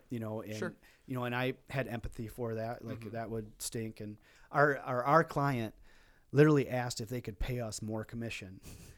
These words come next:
Speaker 2: Wow.
Speaker 1: in this deal because of all the work that we had to do.
Speaker 2: Sure.
Speaker 1: And wa-, you know, so he's, they turned out,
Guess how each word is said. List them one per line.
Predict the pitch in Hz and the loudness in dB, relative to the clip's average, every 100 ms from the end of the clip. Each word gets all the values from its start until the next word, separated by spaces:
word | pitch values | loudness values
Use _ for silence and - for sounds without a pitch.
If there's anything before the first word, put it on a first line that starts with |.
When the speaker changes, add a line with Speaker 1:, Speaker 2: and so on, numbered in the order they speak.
| - | -20
Speaker 2:
Wow. | 107 104 | -8 2
Speaker 1:
in | 151 156 | 4 4
this | 131 | 0
deal | 143 135 110 | 0 -2 -2
because | 101 110 120 113 - - _ | -6 -6 -6 -4 -6 -8 _
of | 127 | -4
all | 120 120 | -2 -2
the | 113 | -2
work | 120 - | -6 -6
that | 117 | -8
we | 107 | -6
had | 110 | -8
to | 101 | -6
do. | 104 127 | -2 0
Speaker 2:
Sure. | 113 117 104 - | 0 -2 -4 -8
Speaker 1:
And | 113 110 110 - _ | -8 -6 -8 -12 _
wa-, | 123 127 139 | -6 -4 -2
you | 165 | 0
know, | 147 | 0
so | 120 156 | 4 4
he's, | 175 220 147 139 - - - - _ - | 4 2 0 -6 -14 -20 -20 -20 _ 2
they | 143 | 2
turned | 156 175 147 | 6 4 6
out, | 131 120 | 4 0